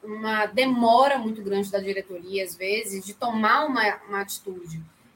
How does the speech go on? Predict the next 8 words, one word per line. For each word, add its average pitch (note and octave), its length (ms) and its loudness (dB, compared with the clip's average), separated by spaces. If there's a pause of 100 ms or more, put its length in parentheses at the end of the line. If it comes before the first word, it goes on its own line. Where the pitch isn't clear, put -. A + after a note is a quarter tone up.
Veja, G3 420 0
eu A3 160 -4
não A#3+ 80 0
acho A#3 380 2
que C4+ 100 -6
seja A#3 500 -2
um, A#3 360 -8
um, G#3 600 -6